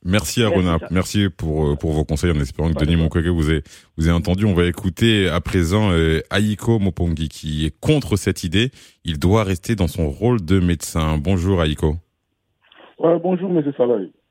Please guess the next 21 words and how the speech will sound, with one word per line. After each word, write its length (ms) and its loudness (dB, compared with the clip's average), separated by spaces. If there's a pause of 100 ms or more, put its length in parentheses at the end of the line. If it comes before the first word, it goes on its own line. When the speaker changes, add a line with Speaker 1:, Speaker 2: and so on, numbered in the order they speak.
(680)
Speaker 1:
Alors, 140 2
vous 220 0
êtes 100 2
contre 240 2
cette 220 2
idée 160 2
de 480 2
Denis 200 2
Mukwege, 380 0
candidat 380 0
à 20 2
la 80 2
présidentielle 560 -4
en 60 -4
deux 80 -2
mille 160 -4
vingt-trois 320 -6
en 120 -2
R 60 -4
D 80 -2
C ? 200 -8